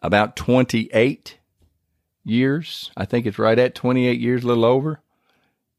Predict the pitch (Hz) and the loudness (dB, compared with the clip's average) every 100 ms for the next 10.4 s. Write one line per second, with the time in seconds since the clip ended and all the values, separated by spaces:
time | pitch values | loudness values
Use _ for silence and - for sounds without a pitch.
0 | - 107 110 113 110 123 107 104 107 104 | -6 0 2 2 2 2 0 0 0 0
1 | 104 - _ _ _ - 117 113 104 104 | -2 -8 _ _ _ -2 0 2 2 2
2 | 104 101 - - 92 90 101 95 80 78 | 2 0 -4 -2 -2 -2 -2 -2 -2 -6
3 | 73 - 104 _ _ _ _ _ _ _ | -10 -12 -18 _ _ _ _ _ _ _
4 | _ _ _ - 117 139 143 _ _ _ | _ _ _ 0 2 2 0 _ _ _
5 | _ - 127 131 143 180 185 160 139 - | _ -8 -2 0 2 2 2 2 0 0
6 | 156 143 _ _ _ _ _ _ _ - | -2 -4 _ _ _ _ _ _ _ -20
7 | - - 120 151 143 135 127 139 143 147 | -20 -4 0 2 2 0 0 0 0 0
8 | 143 127 120 123 143 - 139 139 139 123 | -4 -4 -2 0 -2 0 2 4 4 2
9 | 127 - - 113 131 131 139 127 - 139 | 0 -6 -2 0 0 0 0 0 0 0
10 | 127 131 139 107 | 0 -2 -2 -6